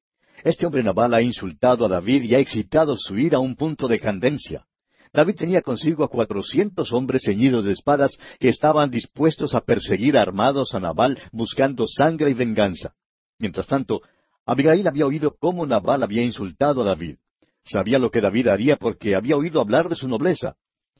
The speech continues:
y decidió enviarle comida y recibirlo. Envió delante de ella a sus siervos con pan y vino, ovejas y uvas pasas para pacificar a David. David, pues, viene corriendo a galope tendido, colorado de la ira y probablemente diciéndose,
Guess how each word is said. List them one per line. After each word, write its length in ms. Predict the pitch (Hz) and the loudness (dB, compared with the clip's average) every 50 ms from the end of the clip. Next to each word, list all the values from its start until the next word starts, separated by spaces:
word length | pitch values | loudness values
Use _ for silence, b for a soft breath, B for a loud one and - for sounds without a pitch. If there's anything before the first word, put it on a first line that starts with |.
| _ _ _ _ _ | _ _ _ _ _
y 100 | 113 123 | 2 2
decidió 520 | 135 131 - - 147 139 147 156 170 175 | 4 2 2 2 0 0 2 2 2 4
enviarle 480 | 160 139 110 117 139 139 120 123 127 117 | 2 2 4 4 4 4 4 0 -4 -4
comida 480 | - 107 92 92 120 151 160 143 143 | -4 -6 -4 -2 -2 0 0 2 2
y 80 | 135 127 | 2 2
recibirlo. 640 | 104 113 107 - 113 95 101 98 - - - - _ _ _ _ _ _ _ _ _ _ _ _ _ _ _ _ _ - | 0 -2 -4 -6 -4 -2 -2 -2 -4 -6 -12 -20 _ _ _ _ _ _ _ _ _ _ _ _ _ _ _ _ _ 0
Envió 240 | 127 131 143 180 | 0 2 2 2
delante 360 | 147 143 131 135 139 - - 117 | 2 4 4 4 2 2 0 2
de 120 | 101 107 | 2 4
ella 260 | 127 127 117 120 110 98 | 4 4 4 4 2 2
a 40 | |
sus 220 | - - - 92 - | 2 -2 -8 -12 -6
siervos 460 | - 110 131 127 123 120 123 117 - | 0 0 0 0 0 -2 -6 -6 -8
con 240 | - - 87 78 69 | -10 -10 -10 -10 -10
pan 380 | - - 123 127 127 123 120 | -4 0 0 2 2 2 0
y 80 | 104 87 | -2 -4
vino, 460 | 76 80 127 139 135 127 120 120 107 - _ _ | -2 0 0 0 0 0 -2 -2 -4 -6 _ _
ovejas 640 | - - 87 78 117 139 147 - - 135 127 113 104 | -10 -10 -4 2 2 2 2 2 0 0 0 0 0
y 80 | 113 | -2
uvas 220 | 120 110 101 98 - | 0 0 0 0 0
pasas 360 | - 143 143 135 - 135 123 B B B _ | 2 2 2 4 2 0 -2 B B B _
para 180 | 131 127 131 | 0 0 2
pacificar 580 | 113 127 127 - 131 110 135 123 - 175 214 220 | 2 0 -2 -2 -6 -8 -8 -2 0 0 2 2
a 40 | 165 | 2
David. 320 | 127 117 95 95 87 69 - _ _ _ _ _ _ _ _ _ _ _ _ _ b b b b b b | 0 0 0 -2 -4 -6 -10 _ _ _ _ _ _ _ _ _ _ _ _ _ b b b b b b
David, 300 | - 147 147 156 165 - - | 0 2 2 2 0 -2 0
pues, 240 | - 139 143 107 90 | 2 2 2 2 4
viene 260 | 104 131 143 131 117 | 2 2 4 2 0
corriendo 640 | - 107 98 95 95 107 127 147 147 139 131 127 | 0 -2 -2 -2 0 0 0 0 0 0 2 2
a 40 | 117 | 2
galope 380 | 95 98 95 113 120 101 123 113 | 2 2 0 0 0 2 0 0
tendido, 640 | - 104 90 82 85 120 139 151 135 143 135 - _ | 0 -2 -4 -2 0 0 2 2 0 0 -4 -4 _
colorado 680 | - 120 120 117 117 113 110 104 117 147 160 151 131 | 0 2 2 2 2 2 4 4 4 4 4 2 2
de 80 | 123 117 | 4 4
la 100 | 101 92 | 4 4
ira 240 | 101 139 151 151 143 | 4 4 4 4 4
y 60 | 135 | 4
probablemente 600 | - - 123 113 117 147 143 127 135 143 123 139 | 4 2 2 4 4 2 2 2 0 -2 0 -2
diciéndose, 540 | 120 107 - 135 135 131 123 - 135 131 | -2 0 0 0 0 -2 -2 -2 -2 -2